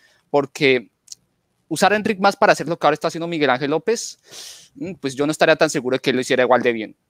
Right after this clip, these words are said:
¿no? Yo creo que López al final tiene esa valentía y tiene esa capacidad para, para poder jugar así, y en cambio Enric Mas, de un estilo mucho más conservador, pues yo creo que le queda mucho más cómodo hacer estos últimos kilómetros y estar probando, ¿sí?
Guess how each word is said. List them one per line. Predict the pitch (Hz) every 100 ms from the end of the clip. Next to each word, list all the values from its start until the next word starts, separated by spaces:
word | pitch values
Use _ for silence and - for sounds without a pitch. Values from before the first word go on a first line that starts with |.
| _ _
¿no? | 123 160 117
Yo | 120
creo | 135
que | 160
López | 123 135 139
al | 127
final | 120 120
tiene | 131 127
esa | 139
valentía | 131 120 107 123 131 170 _ _ _
y | 123
tiene | - 127
esa | 131 139
capacidad | 139 139 127 113 104
para, | 123 120 -
para | 127 120
poder | - 113
jugar | 131 123
así, | 123 165 208 - - -
y | 151
en |
cambio | 139 147 156
Enric | 151 160
Mas, | 139 143
de | 139
un |
estilo | 131 139 139
mucho | 139 139
más | 135
conservador, | 151 139 143 139 156
pues | 143 117
yo | 123
creo | 127
que | 135
le | 131
queda | - 117
mucho | 120 139
más | 123 -
cómodo | 135 135
hacer | 110 127 117
estos | - 123
últimos | - 127 127
kilómetros | 123 120 147 156 143 117
y |
estar | - 107
probando, | 120 131 131 110
¿sí? | 151